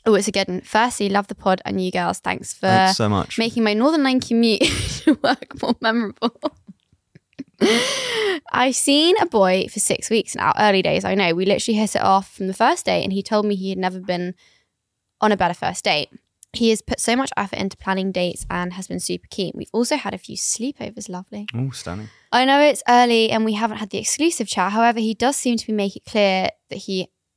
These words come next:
Speaker 1: isn't seeing anyone else slash dating anymore. He's been giving a hundred and ten percent, and it's hard to not get attached when I feel like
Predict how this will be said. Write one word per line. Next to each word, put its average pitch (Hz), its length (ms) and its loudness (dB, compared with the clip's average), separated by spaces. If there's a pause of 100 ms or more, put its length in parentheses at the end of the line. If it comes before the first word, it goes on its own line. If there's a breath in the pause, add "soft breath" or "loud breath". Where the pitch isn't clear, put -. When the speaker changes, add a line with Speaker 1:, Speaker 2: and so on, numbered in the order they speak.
(180)
Speaker 1:
isn't 202 320 -2
seeing 180 280 -2
anyone 165 320 -4
else 170 220 0
slash - 300 -4
dating 311 320 -2
anymore. - 420 -8 (440 loud breath)
He's 226 240 -2
been 226 200 2
giving 233 300 0
a 208 60 -4
hundred 233 400 0
and 214 100 -4
ten 196 220 -2
percent, 190 240 0
and 165 100 -2
it's 196 120 -2
hard 247 260 2
to - 120 -6
not 233 220 2
get - 140 -8
attached - 400 -2
when 190 80 -4
I 185 80 -4
feel 190 280 2
like 175 360 -2